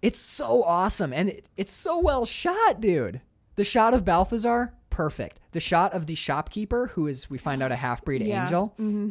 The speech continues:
Speaker 1: leaning over and, like, trying to comfort the priest in his last moments. Then we turn back, and great C G wings.
Speaker 2: Yeah.
Speaker 1: Totally great.
Speaker 2: Throughout the film. Mm-hmm.
Speaker 1: All the wings, yeah.
Speaker 2: Yeah.
Speaker 1: Gabriel's wings are great.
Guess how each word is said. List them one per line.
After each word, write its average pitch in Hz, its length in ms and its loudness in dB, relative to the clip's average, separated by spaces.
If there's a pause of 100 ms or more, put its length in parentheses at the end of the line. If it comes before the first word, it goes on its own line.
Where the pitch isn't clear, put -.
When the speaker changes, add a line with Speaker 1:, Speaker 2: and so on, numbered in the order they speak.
(140)
Speaker 1:
leaning 160 640 0 (160)
over 147 460 2
and, 143 260 0
like, 117 380 -6 (340)
trying 139 300 -4
to 131 40 -6
comfort 139 440 -6
the - 80 -6
priest 139 320 -4
in 135 60 -6
his 123 120 -6
last 123 300 -4
moments. 123 380 -4
Then 127 100 -4
we 123 80 -4
turn 127 300 -4
back, 113 340 -2
and 143 200 -6 (280)
great 127 340 -4
C 160 160 -4
G 135 180 -4
wings. 131 500 -6 (600)
Speaker 2:
Yeah. 240 600 -2
Speaker 1:
Totally 285 520 2
great. - 220 0
Speaker 2:
Throughout 294 280 2
the - 60 -2
film. 175 380 -6 (160)
Mm-hmm. 160 260 -2
Speaker 1:
All 196 200 8
the 196 80 2
wings, 135 320 -4
yeah. 113 120 -2
Speaker 2:
Yeah. 110 40 -4
Speaker 1:
Gabriel's 107 500 -4
wings 135 240 -4
are 139 60 -4
great. 139 500 -2